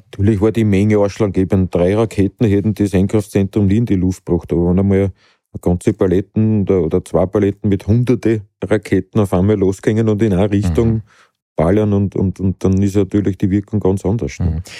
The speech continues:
Speaker 2: Im Internet findet man zu dem Einsatz gar nicht mehr viele, äh, Fotos und auch auf YouTube gibt's nicht viel. Wir haben Fotos organisiert, kann ich wirklich empfehlen, gerne reinklicken, während ihr diese Folge hört, unter blaulichthelden punkt A T slash Folge minus einundachtzig. Da gibt's dieses ganz, äh,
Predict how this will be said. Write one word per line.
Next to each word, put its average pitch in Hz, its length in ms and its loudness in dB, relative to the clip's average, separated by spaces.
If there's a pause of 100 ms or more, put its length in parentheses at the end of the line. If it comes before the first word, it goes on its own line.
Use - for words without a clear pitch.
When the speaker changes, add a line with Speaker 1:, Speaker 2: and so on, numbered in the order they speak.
(120)
Speaker 2:
Im 110 140 0
Internet 139 360 -2
findet 143 280 -2
man 135 100 -2
zu - 80 -2
dem 127 120 -4
Einsatz 117 320 -2
gar 101 120 -2
nicht 127 100 -2
mehr - 100 -2
viele, 135 400 -2
äh, - 100 -4
Fotos 117 440 -4
und 120 140 -2
auch - 80 -2
auf 113 120 -4
YouTube 120 360 -4
gibt's - 240 -6
nicht 104 180 -4
viel. 107 260 -2 (680)
Wir 113 100 2
haben 135 100 -2
Fotos 131 320 -4
organisiert, 117 840 -4
kann 120 140 -4
ich 110 100 -6
wirklich 120 240 -4
empfehlen, 113 460 -2
gerne 107 340 -2
reinklicken, 107 640 -2
während 101 240 -2
ihr 113 80 -2
diese 107 220 -2
Folge 98 420 -2
hört, 92 360 -2
unter 101 320 -4
blaulichthelden 98 840 -2
punkt - 360 -6
A 92 100 -2
T 98 440 -2
slash 95 580 -6
Folge 98 440 -4
minus 101 260 -2
einundachtzig. - 800 -4 (420)
Da - 80 -2
gibt's - 220 -10
dieses 113 260 -4
ganz, - 320 -4
äh, - 40 -10